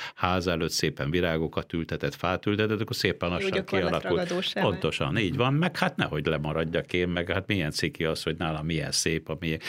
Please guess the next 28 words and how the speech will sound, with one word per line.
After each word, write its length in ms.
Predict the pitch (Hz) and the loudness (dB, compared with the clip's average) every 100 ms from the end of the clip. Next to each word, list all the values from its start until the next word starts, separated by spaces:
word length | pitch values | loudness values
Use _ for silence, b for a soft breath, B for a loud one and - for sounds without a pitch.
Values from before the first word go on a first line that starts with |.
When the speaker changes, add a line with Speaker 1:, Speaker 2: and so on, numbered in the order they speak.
| B - | B -2
Speaker 1:
szóval, 260 | 123 117 | 2 4
hogy 200 | 113 120 B B | 4 2 B B
ezek 320 | - 110 110 104 | -2 2 2 4
a, 160 | 101 | 2
ezek 260 | - 101 95 | 4 2 2
a, 180 | 101 - | 2 2
ezek 240 | 95 95 | 2 2
a 40 | - | 2
szempontok 560 | 87 85 98 87 90 | 0 0 0 0 0
biztos, 300 | 90 98 107 | 0 0 0
hogy 100 | - | 0
nagyon 300 | 85 87 101 | 2 2 4
erősek, 640 | 107 117 117 - 139 - - | 4 4 2 2 0 -2 -2
na 100 | 104 | 2
de 120 | 101 | 4
itt 240 | 120 135 - | 4 4 4
jön 160 | 101 | 2
az, 240 | 87 82 - | 4 0 0
hogy, 440 | 95 85 85 82 - | 0 2 2 0 0
hogy 220 | 87 85 | 0 2
ezeket 420 | 92 98 - 87 | 2 0 0 -2
a 60 | 87 | -2
példákat 600 | 90 90 85 78 78 - | 0 2 0 -2 -4 -2
kommunikálni 720 | 98 104 104 101 95 95 90 | 0 2 0 0 0 0 -2
kell, 380 | - 90 92 92 B B - 80 82 | 0 2 2 0 B B -2 0 2
itt 260 | - 95 - | 2 0 2
érdemes 480 | 101 92 92 87 - | 2 4 0 -2 -4
kiírni, 680 | - 92 90 87 90 85 | -2 0 0 0 0 2